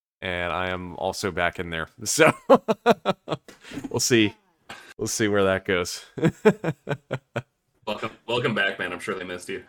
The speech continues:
Speaker 1: Yeah, yeah. All, all four hundred hours and twelve dollars a month worth. So, <laughs> anyways,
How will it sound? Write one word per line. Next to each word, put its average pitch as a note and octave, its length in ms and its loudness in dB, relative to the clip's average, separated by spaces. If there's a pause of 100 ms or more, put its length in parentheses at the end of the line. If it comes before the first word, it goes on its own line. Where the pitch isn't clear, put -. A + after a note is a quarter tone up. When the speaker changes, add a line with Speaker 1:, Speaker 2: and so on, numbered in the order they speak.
(240)
Speaker 1:
Yeah, G2 240 0 (360)
yeah. F#2+ 260 2 (180)
All, G#2 380 6
all G2+ 220 2
four G#2+ 260 0
hundred G2+ 280 0
hours G2 420 4
and F#2 300 -6
twelve G2+ 220 2
dollars F#2+ 380 2
a F#2+ 40 -6
month F2+ 380 -6
worth. F#2 340 -6 (220)
So, - 320 -4 (400)
<laughs> - 1900 -10
anyways, E3 880 8